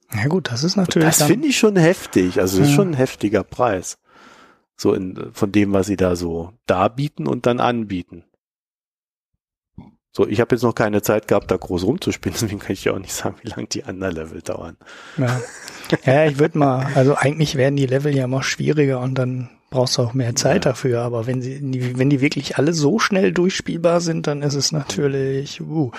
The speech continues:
Speaker 2: Naja, es ist ein Runner, also es ist nicht, dass du wie bei Super Mario so spielst, wie, äh, du steuerst den Mario und hüpfst und machst und tust, sondern der Mario, der läuft, äh, von alleine, das ist so, so wie so ein Railgunner.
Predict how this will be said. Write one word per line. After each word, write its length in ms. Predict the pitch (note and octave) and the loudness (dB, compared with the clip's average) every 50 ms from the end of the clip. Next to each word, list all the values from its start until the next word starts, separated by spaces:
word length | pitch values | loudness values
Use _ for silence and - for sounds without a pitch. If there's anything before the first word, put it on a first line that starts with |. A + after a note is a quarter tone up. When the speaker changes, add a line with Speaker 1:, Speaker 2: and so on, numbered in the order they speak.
| - - | -8 -4
Speaker 2:
Naja, 240 | G2 F#2+ G#2+ C3 C3 | -2 2 2 2 2
es 180 | - B2+ - - | 2 0 -2 -2
ist 320 | D3 C3 - - - - _ | -2 -2 -2 -4 -4 -8 _
ein 140 | - B2 A#2+ | -8 -6 -2
Runner, 440 | A#2 A#2 A#2+ C3 D3+ C#3+ G#2 F#2+ - | 2 2 4 4 4 4 2 2 2
also 240 | A2 G2+ G2 G#2+ - | 0 -2 -2 -2 -4
es 160 | - - - | -4 -4 -6
ist 180 | C#3+ - - - | -6 -6 -4 -4
nicht, 300 | B2 A#2 - - - - | -4 -6 -6 -6 -2 0
dass 240 | A#2 A2+ - - | 0 0 0 -4
du 260 | - - A2 G#2+ G2+ G2+ | -4 -4 -4 -4 -4 -4
wie 260 | G#2 A2 A2 G#2+ G2+ | -4 -2 -2 -2 -2
bei 180 | - G#2 F#2+ | 0 0 0
Super 260 | F#2 G#2+ G#2 - G2+ F#2 | 0 -2 -2 0 -2 -2
Mario 520 | F#2 F#2 F#2+ A2 B2 C3+ C#3 C3+ C3+ C3 | 0 0 0 0 0 0 0 0 0 2
so 200 | A#2+ A2+ G#2 G2+ | 2 0 -2 -2
spielst, 720 | - - - - A2 A#2+ C#3+ D#3 D#3+ - - - - - | -4 -8 -12 -8 -2 2 2 2 2 2 -2 -6 -6 -6
wie, 380 | - G#2+ A2 A2+ A2 A2+ A2+ A#2 | -4 -2 -2 0 2 4 4 4
äh, 260 | A2+ - G#2+ G#2+ G#2+ | 4 2 2 2 2
du 100 | G#2 G#2+ | 2 0
steuerst 360 | G2+ - - G2+ A2 A2+ - | -2 0 2 2 2 2 0
den 100 | - G#2 | -2 -4
Mario 380 | F#2+ F#2+ G2 A2 A#2+ C3+ C3+ C3 | -2 0 0 0 0 0 0 0
und 180 | B2+ A2+ G2+ - | -2 -2 -2 -2
hüpfst 240 | C#3 C#3+ - - | -2 -2 -4 -6
und 60 | A#2 G#2 | -4 -2
machst 240 | G#2 A2 - - | -2 -2 -4 -4
und 100 | G#2 F2+ | -10 -10
tust, 480 | - - A#2 C#3 G3 C4+ - - - _ - - - - - - - _ | -8 -4 -2 0 0 0 0 -2 -4 _ -12 -20 -20 -20 -20 -20 -20 _
sondern 280 | - A2 G#2 A2 A2 G#2+ | -8 -4 -2 0 2 2
der 80 | A2 G2+ | 2 0
Mario, 480 | G2 F2+ E2+ G#2 A#2+ C#3 D3+ D#3 D3+ | 2 0 0 0 0 0 0 0 2
der 120 | C3 A#2+ A2 | 4 4 4
läuft, 480 | A2 G#2+ A2 A2+ - - - - - | 6 4 4 2 0 -4 -12 -10 -6
äh, 220 | A#2 A2+ G#2+ A2 A2 | -4 -4 -4 -4 -4
von 220 | - - G#2+ A2 | -4 -4 -2 0
alleine, 600 | - F#2+ F#2 F2+ F2+ F2+ G2+ A#2 C#3+ F3 G#3+ G3+ | 0 2 2 4 4 4 4 4 4 2 2 2
das 200 | C#3 A2+ G#2+ A2 | 0 -2 -2 -2
ist 80 | G#2+ G#2 | -4 -4
so, 100 | G2+ F#2+ | -4 -4
so 420 | F#2+ G#2 G2+ G2 F#2+ F#2+ F#2 F#2 | -4 -4 -4 -4 -6 -6 -8 -10
wie 100 | F#2+ F#2 | -10 -8
so 120 | F2+ F#2 F2 | -6 -4 -4
ein 100 | E2 E2 | -2 0
Railgunner. 800 | E2+ E2+ F#2 G#2+ B2 B2 - - F2 D#2+ E2 F2 E2 D#2+ - | 2 4 6 6 6 4 4 2 -2 -2 -2 -6 -8 -8 -8